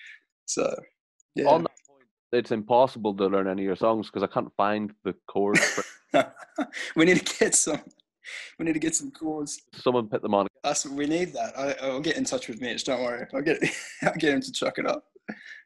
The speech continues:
Speaker 2: I can definitely learn how to play, like, one of the fucking no chords anywhere, anywhere.
Speaker 1: <laughs> Yeah, bro, that'd be sick.
Speaker 2: So, obviously, you're, you're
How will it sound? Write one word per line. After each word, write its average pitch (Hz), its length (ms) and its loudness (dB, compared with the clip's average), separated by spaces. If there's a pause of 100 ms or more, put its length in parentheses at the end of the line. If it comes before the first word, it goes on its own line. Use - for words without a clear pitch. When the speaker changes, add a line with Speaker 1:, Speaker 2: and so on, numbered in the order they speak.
(120)
Speaker 2:
I 127 100 0
can 120 120 -8
definitely 110 420 2
learn 95 160 0
how 90 100 -2
to 90 100 -2
play, 92 380 0 (120)
like, 90 300 0
one 98 200 0
of 92 80 -2
the 80 60 -10 (540)
fucking 110 240 -2
no 98 120 0
chords 101 380 -4
anywhere, 95 560 -2 (320)
anywhere. 95 440 0 (260)
Speaker 1:
<laughs> 170 120 4 (1000)
Yeah, 147 200 4
bro, 123 200 0
that'd 135 120 4
be 135 60 -2
sick. 147 460 -2
Speaker 2:
So, 135 320 4 (580)
obviously, 135 600 6 (600)
you're, 151 300 4
you're 151 280 2